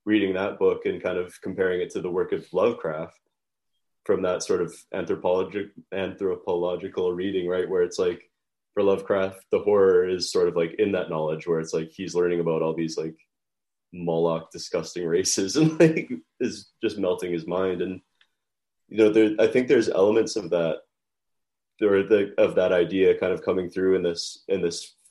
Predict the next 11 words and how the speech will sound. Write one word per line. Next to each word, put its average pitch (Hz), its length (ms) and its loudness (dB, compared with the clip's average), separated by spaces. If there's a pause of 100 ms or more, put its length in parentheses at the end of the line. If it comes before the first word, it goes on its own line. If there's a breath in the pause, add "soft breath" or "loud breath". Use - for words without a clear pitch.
(160)
framing 98 500 0
of, 90 260 -4 (380)
of 87 160 -4
secret 87 340 -8
societies 92 640 -2
where 92 140 4
it's, - 320 -4 (640)
and 110 120 2
I 110 60 4
think 113 300 -4
that 104 300 4